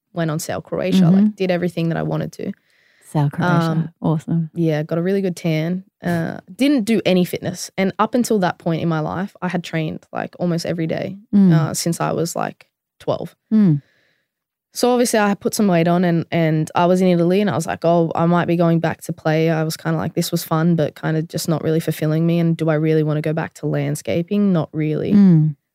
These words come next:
Speaker 1: Um, so then I was like, "Oh, I'll just go for a run." So we're in the Amalfi Coast and I was like, "I'm gonna go for a run." I
Speaker 2: Mm.
Speaker 1: reckon I got, like, five hundred meters and I just, like, bawled. And I was like,
Speaker 2: Mm.
Speaker 1: "What am I doing?" <laughs> Like,
Speaker 2: Yeah.
Speaker 1: I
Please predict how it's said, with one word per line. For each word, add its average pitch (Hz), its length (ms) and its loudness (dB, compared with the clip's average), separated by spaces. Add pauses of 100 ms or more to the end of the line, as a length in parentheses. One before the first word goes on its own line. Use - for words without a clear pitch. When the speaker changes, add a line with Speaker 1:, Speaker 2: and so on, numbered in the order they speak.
Speaker 1:
Um, 170 600 -4 (1080)
so - 140 -6
then 233 140 2
I 233 40 2
was 226 120 0
like, 208 100 -2
"Oh, 240 140 0
I'll 190 80 2
just 208 180 -8
go 214 80 -2
for 214 180 -2
a 185 60 2
run." 170 460 -4 (680)
So 202 420 2
we're 190 160 0
in 202 100 2
the 220 60 2
Amalfi 214 340 0
Coast - 560 -4
and 180 340 -4
I - 120 -4
was 175 120 -4
like, - 80 -4
"I'm 196 160 -2
gonna 196 180 -4
go 202 120 0
for 196 160 -4
a 185 40 0
run." 180 440 -4
I 190 80 4
Speaker 2:
Mm. 196 60 6
Speaker 1:
reckon 180 180 4
I 262 80 -2
got, 254 160 -2
like, 226 120 -4
five 175 300 -4
hundred 175 300 -2
meters - 560 -10
and 190 160 -2
I 170 100 -2
just, 170 240 -4
like, - 160 -8 (140)
bawled. 139 400 0 (680)
And 226 140 0
I 254 100 4
was 220 160 4
like, 202 120 2
Speaker 2:
Mm. 190 100 -6
Speaker 1:
"What 196 200 0
am 196 120 2
I 175 140 2
doing?" 131 480 -4 (100)
<laughs> 269 180 -2
Like, - 240 2 (200)
Speaker 2:
Yeah. 190 200 6
Speaker 1:
I 180 440 2